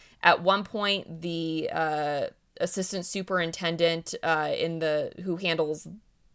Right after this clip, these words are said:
the business affairs of the school district asked her if there were any options for, like, different payment options for the contract. And Kristen Bowers says there's a need to purchase everything that's on there. So, I mean, her,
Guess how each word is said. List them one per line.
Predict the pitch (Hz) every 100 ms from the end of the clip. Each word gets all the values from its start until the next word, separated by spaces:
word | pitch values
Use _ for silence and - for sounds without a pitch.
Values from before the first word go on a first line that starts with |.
| _
the | 170 151 143 - -
business | 196 190 190 185
affairs | 180 175 165 165 175 - - - _
of | - 165
the |
school | 175 - 170
district | 165 165 180 160 - - _ _ -
asked | 165 165 -
her | 175
if | 165
there | 170 160
were | 160 -
any | 160 165 160 -
options | - 151 160 - 170 175 190 -
for, | - -
like, | 175 165
different | 175 160 -
payment | 165 165 165
options | 165 - 175
for | - 180
the |
contract. | 185 175 165 185 175
And | 160
Kristen | 160 165 170
Bowers | 156 151 160 160
says | 165 151 - - -
there's | 175 175
a | 175
need | 170 165 165 170 180 - -
to | 170
purchase | 175 160 156 160 160
everything | 147 151 160 165 170 - _ _ _
that's | - 156 165
on | 156 156
there. | 165 175 - -
So, | - - 196 180
I | 120
mean, | 175 170
her, | 175 233 233